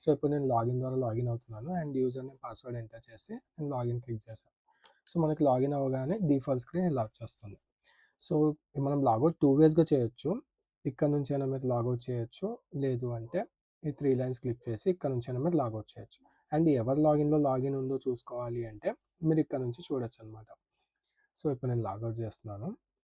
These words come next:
ఇంకొక మెథడ్ వచ్చేసి ఇక్కడ పాస్‌వర్డ్, పాస్‌వర్డ్ పైన క్లిక్ చేసి మనం, లైక్, ఇది ఫోర్ నంబర్స్ ఉంటుంది. నేను ఫోర్ నంబర్స్ యాడ్, మనకు, లైక్,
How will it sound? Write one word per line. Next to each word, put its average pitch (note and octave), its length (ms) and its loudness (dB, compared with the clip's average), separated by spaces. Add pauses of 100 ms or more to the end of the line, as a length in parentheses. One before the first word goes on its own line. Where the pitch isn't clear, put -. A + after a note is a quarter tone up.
(440)
ఇంకొక D#3 300 2
మెథడ్ C3+ 320 2
వచ్చేసి A#2+ 320 -4
ఇక్కడ F3+ 260 2
పాస్‌వర్డ్, - 500 -2 (160)
పాస్‌వర్డ్ B2+ 380 0
పైన A#2+ 180 -2
క్లిక్ A#2 260 -6
చేసి A2 260 -8 (600)
మనం, D#3+ 220 2
లైక్, C3 200 0
ఇది C3 140 0
ఫోర్ C3+ 320 0
నంబర్స్ B2+ 360 0
ఉంటుంది. G#2+ 360 -6 (140)
నేను E3 180 -2
ఫోర్ D3 220 0
నంబర్స్ B2 360 -2 (320)
యాడ్, B2 240 -6 (280)
మనకు, B2+ 400 -2 (380)
లైక్, B2 260 -4